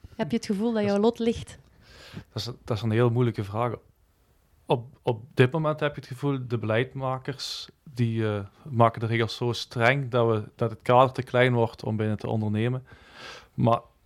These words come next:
Speaker 2: ik denk op langere termijn dat toch de consument is die, eh,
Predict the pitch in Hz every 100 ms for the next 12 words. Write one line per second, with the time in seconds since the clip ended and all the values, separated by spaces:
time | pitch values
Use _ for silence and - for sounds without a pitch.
0 | 127 - 135 113 120 123 151 151 123 139
1 | 135 131 117 131 143 123 139 - - 123
2 | 123 107 107 110 139 139 - 135 123 117
3 | 113 110